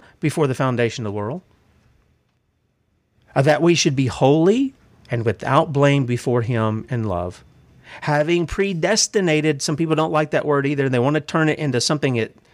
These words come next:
it, I mean, the word doesn't even mean look down through the corridors of time and blah, blah, blah. It doesn't, it means to, to make a destiny beforehand,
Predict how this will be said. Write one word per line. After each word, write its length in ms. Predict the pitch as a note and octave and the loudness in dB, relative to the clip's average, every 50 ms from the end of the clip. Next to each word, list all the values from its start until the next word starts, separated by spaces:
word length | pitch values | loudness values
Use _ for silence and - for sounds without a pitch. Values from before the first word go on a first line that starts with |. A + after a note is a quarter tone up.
| _ _ _ _ | _ _ _ _
it, 160 | - D#3 C#3 | -10 -8 -6
I 60 | - | -4
mean, 200 | F3 E3 F3+ E3 | -2 0 0 2
the 100 | D3+ F3 | 2 0
word 240 | D#3+ E3 F#3+ G#3+ G3 | 0 0 -2 -2 0
doesn't 260 | F#3+ G3+ F3 F3+ F3 | -2 -2 0 0 0
even 240 | E3+ D#3 D3 C#3 C3+ | 0 0 0 0 0
mean 240 | C#3 D3+ D#3 D3+ C3+ | 2 0 0 0 0
look 160 | C3+ D#3 D#3 | -2 -2 -2
down 220 | D#3 D3+ D3+ D3 C#3 | -2 -2 -2 -2 -2
through 80 | D3+ | -2
the 100 | C#3+ C#3+ | -4 -4
corridors 460 | C#3 D3+ D3+ C#3+ C#3 C#3+ C#3+ C3+ C3 | -2 0 0 0 0 0 -2 0 -2
of 100 | C#3 B2 | -4 -4
time 360 | - D3 C#3 C#3 C3 C3 C3+ B2+ | -2 -2 0 0 0 0 0 -2
and 120 | B2 A#2 | 0 0
blah, 140 | A#2 A#2+ A#2+ | 0 0 2
blah, 120 | A#2+ A#2 | 0 0
blah. 140 | A2+ A2+ G#2 | 2 2 0
It 100 | G#2 G#2 | 0 0
doesn't, 280 | C3 D3+ D3 E3 - - - - - - | -2 -2 -2 -2 -6 -8 -14 -20 -12 -6
it 80 | - E3+ | -4 0
means 260 | F3 F#3+ A3 G#3+ - | 0 2 2 0 0
to, 240 | - - - G#3+ F3 - - - - - - | -2 -2 -2 -2 -2 -4 -8 -20 -18 -4 0
to 100 | F3+ E3+ | 0 2
make 260 | E3+ E3 F3 E3+ - | 2 2 2 2 2
a 140 | F3 F3 E3 | 0 0 0
destiny 540 | B2+ C#3 C#3 D3 - - - D#3 D#3 E3 | 2 0 0 0 0 0 0 2 2 2
beforehand, 680 | D#3 E3 F3 E3+ G3+ G#3 G#3+ F3+ E3 A#2+ G2 D#2+ C#2 - | 2 0 0 0 2 0 0 0 0 -2 -4 -4 -8 -12